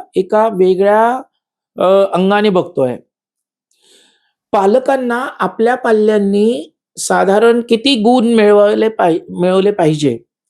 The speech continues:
याचा एक ढोबळमानाने आता अंदाज येऊन गेलेला आहे. कारण की त्याच्यापेक्षा कमी गुण समजा जर त्याला मिळाले,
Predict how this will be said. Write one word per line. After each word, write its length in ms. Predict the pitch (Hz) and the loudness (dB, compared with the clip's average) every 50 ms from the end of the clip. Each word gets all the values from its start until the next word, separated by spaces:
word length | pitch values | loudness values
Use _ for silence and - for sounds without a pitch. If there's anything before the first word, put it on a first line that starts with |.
| _ _ _ _ _ _ _ _ _ _ - | _ _ _ _ _ _ _ _ _ _ -2
याचा 320 | 180 190 196 - 247 247 - - - | -2 0 0 2 0 0 0 0 0
एक 180 | 240 254 233 | 0 0 0
ढोबळमानाने 720 | 202 196 196 208 240 247 240 240 226 226 226 226 226 233 | 0 0 2 2 0 0 0 -2 -2 -2 -2 -2 -2 -4
आता 500 | 233 - 208 185 - 208 208 220 226 247 240 - - _ _ - | -6 -6 -8 -6 -4 -2 -2 0 0 -2 -4 -6 -10 _ _ -4
अंदाज 540 | 180 180 190 190 202 202 208 202 180 185 - - - | -2 0 2 2 2 2 2 2 0 0 -2 -2 -2
येऊन 320 | 196 190 196 202 214 214 | 0 0 2 2 2 2
गेलेला 360 | 202 185 180 170 180 175 185 180 | 2 2 2 2 2 2 2 2
आहे. 300 | 165 160 165 185 214 262 | 2 0 2 0 0 0
कारण 320 | - - 196 202 208 208 | 0 -2 -2 0 -2 -2
की 120 | 208 240 | -2 -4
त्याच्यापेक्षा 840 | 226 - - 202 190 190 190 185 - 220 226 233 226 208 220 - - 240 | -6 -2 0 0 2 2 0 0 -2 -2 -2 0 0 -2 -2 -2 -4 -4
कमी 320 | - - 208 208 220 226 | -2 -2 0 2 2 0
गुण 380 | 240 233 220 202 214 220 220 214 | 0 0 0 0 2 2 0 0
समजा 320 | 214 214 208 202 208 214 | -2 -2 0 0 0 0
जर 160 | 202 208 208 | 0 0 0
त्याला 220 | 214 220 196 202 202 | 0 -2 -2 -2 -2
मिळाले, 460 | 196 196 196 202 196 190 180 151 | -2 0 0 2 2 2 2 0